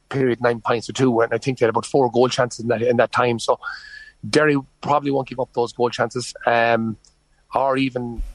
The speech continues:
giving the likes of Robert Finnerty as much time as he got,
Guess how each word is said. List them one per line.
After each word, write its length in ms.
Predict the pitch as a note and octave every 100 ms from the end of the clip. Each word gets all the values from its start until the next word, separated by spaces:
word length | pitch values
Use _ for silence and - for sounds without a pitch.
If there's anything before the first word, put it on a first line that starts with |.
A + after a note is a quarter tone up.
| - - - - -
giving 160 | - A#2
the 80 | A#2
likes 180 | A#2 -
of 60 |
Robert 260 | B2 A#2 A2
Finnerty 540 | C3 B2+ B2+ B2 A#2 _ -
as 140 | C#3
much 160 | B2+ -
time 260 | - A#2+ A2+
as 60 |
he 80 | G#2+
got, 300 | A2 B2+ C#3